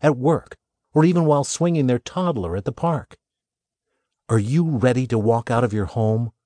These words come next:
without the fear that a panic attack will follow? Then start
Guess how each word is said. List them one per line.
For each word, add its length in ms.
without 260
the 80
fear 300
that 140
a 40
panic 460
attack 320
will 80
follow? 480
Then 180
start 480